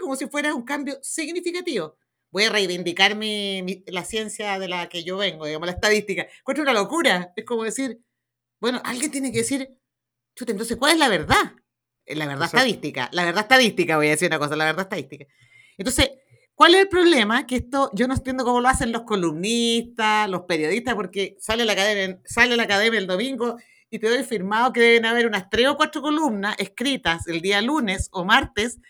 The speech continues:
Speaker 1: a propósito de la subida de los diez puntos, explicando por qué subió diez puntos. Yo digo, "¿y qué van a hacer hoy día?".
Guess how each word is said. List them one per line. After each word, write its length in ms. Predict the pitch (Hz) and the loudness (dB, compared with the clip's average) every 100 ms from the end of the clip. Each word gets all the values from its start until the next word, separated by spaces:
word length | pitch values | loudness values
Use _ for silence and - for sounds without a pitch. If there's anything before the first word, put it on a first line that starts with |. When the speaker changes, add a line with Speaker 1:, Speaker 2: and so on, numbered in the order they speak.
| _ | _
Speaker 1:
a 120 | 196 | -2
propósito 500 | 190 190 233 269 240 | -2 -2 -4 -2 -2
de 80 | 214 | 0
la 80 | 196 | -2
subida 320 | 190 185 233 | -4 -2 0
de 60 | 240 | 0
los 120 | 226 | -4
diez 140 | 254 | -6
puntos, 460 | 254 381 254 - 285 _ _ _ _ _ _ _ _ _ _ | -6 -6 -4 -8 -12 _ _ _ _ _ _ _ _ _ _
explicando 800 | 220 - - 226 220 339 392 311 | -6 -6 -6 -6 0 0 0 -2
por 160 | 294 - | -4 -4
qué 140 | 320 | -4
subió 300 | 330 320 330 | -2 -2 0
diez 140 | 330 | -2
puntos. 560 | 320 392 381 - 160 151 _ _ | -4 -4 -4 -6 -10 -12 _ _
Yo 160 | 185 226 | -4 -2
digo, 220 | 247 233 | 0 -2
"¿y 80 | 208 | -2
qué 140 | - | -4
van 120 | 415 | -4
a 40 | 349 | -4
hacer 180 | 214 196 | -4 -2
hoy 160 | 185 | -4
día?". 340 | 175 233 311 | -2 -4 -4